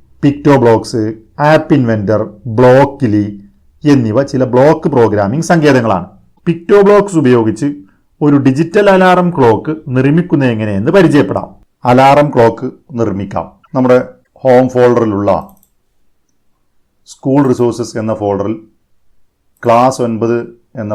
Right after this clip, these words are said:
ഫോൾഡറിൽ, alarm underscore clock എന്ന ഫോൾഡറിനകത്ത് alarm underscore clock dot H T M L എന്ന ഒരു എച്ച് ടി എം എൽ ഫയൽ നൽകിയിട്ടുണ്ട്. ഈ എച്ച് ടി എം എൽ ഫയലിൽ മൗസ് ഒരു തവണ ക്ലിക്ക് ചെയ്ത് എൻ്റർ അമർത്തുകയോ അതല്ലെങ്കിൽ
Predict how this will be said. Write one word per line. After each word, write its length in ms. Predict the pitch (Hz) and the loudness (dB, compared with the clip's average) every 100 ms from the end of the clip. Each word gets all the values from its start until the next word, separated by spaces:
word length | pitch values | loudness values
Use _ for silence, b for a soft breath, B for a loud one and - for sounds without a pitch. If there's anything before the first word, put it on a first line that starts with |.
| 104 | -8
ഫോൾഡറിൽ, 340 | 98 95 117 120 _ 110 | -6 -6 -8 -10 _ -6
alarm 360 | 110 120 127 139 - 127 | 0 2 0 -2 -8 -10
underscore 440 | 110 113 - 120 - | -8 -10 -6 -8 -6
clock 280 | 113 117 117 - 110 | -4 -2 -4 -10 -10
എന്ന 120 | 113 110 | -8 -6
ഫോൾഡറിനകത്ത് 640 | 104 101 101 95 87 - 123 - _ _ _ _ _ _ 113 | -4 -4 -4 -6 -8 -8 -10 -10 _ _ _ _ _ _ -4
alarm 280 | 110 127 143 135 | 0 0 -2 -6
underscore 420 | 123 - 139 123 - 113 | -8 -6 -4 -4 -6 -4
clock 240 | 113 123 120 | -2 -2 -4
dot 140 | 117 98 101 | -6 -6 -10
H 80 | - | -8
T 100 | 110 107 | -6 -4
M 40 | 110 | -6
L 40 | 117 120 95 | -8 -10 -8
എന്ന 160 | 98 113 - 107 | -6 -8 -10 -10
ഒരു 160 | 98 180 120 | -8 -10 -12
എച്ച് 200 | 95 110 139 | -12 -10 -4
ടി 80 | 139 139 | -2 -2
എം 80 | 131 | -4
എൽ 60 | - | -4
ഫയൽ 200 | 98 98 98 | -4 -2 -4
നൽകിയിട്ടുണ്ട്. 520 | 90 95 92 92 - - _ _ _ _ _ _ _ _ | -6 -6 -8 -10 -12 -16 _ _ _ _ _ _ _ _
ഈ 80 | 139 143 123 | -6 -4 -6
എച്ച് 140 | 117 | -6
ടി 80 | 127 127 | -4 -2
എം 40 | 131 | -4
എൽ 60 | 131 | -2
ഫയലിൽ 340 | 110 107 107 127 - _ _ - | -2 0 -2 -8 -12 _ _ -8
മൗസ് 320 | 104 104 101 120 104 | -6 -6 -8 -10 -8
ഒരു 180 | 113 139 110 | -6 -4 -2
തവണ 240 | 104 110 110 | 0 -2 -6
ക്ലിക്ക് 320 | 98 - - 98 | -10 -10 -10 -6
ചെയ്ത് 220 | 92 90 123 - _ _ 113 113 | -6 -6 -8 -10 _ _ -6 -4
എൻ്റർ 200 | 110 117 | -2 -2
അമർത്തുകയോ 540 | 104 92 - 87 98 107 - - | 0 -4 -8 -6 -2 -4 -4 -8
അതല്ലെങ്കിൽ 360 | 104 107 110 | -4 -4 -4